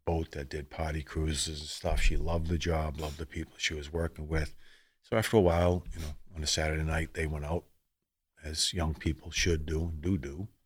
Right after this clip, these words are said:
that work together and all. And as the night went on, her coworkers couldn't find her at one point. They didn't know where she went. And, um, it went on for long enough that they couldn't find her, that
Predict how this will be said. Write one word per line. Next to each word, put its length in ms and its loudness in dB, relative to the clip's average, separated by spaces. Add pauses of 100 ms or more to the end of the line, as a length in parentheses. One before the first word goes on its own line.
(100)
that 140 -18
work 240 -2
together 320 -6
and 100 -10
all. 140 -18 (1040)
And 280 6
as 120 4
the 80 2
night 260 4
went 160 0
on, 380 6
her 260 -4
coworkers 720 2
couldn't 300 0
find 360 -2
her 280 -12 (140)
at 100 -10
one 160 -16 (160)
point. 140 -20 (680)
They 80 -6
didn't 180 -2
know 120 -2
where 160 -4
she 180 -2
went. 280 -6 (1400)
And, 580 -4 (100)
um, 480 -4 (540)
it 200 -8 (160)
went 160 6
on 260 4
for 220 -4
long 300 6
enough 260 0
that 140 -4
they 100 -10
couldn't 300 -20
find 220 -16
her, 80 -10
that 160 -16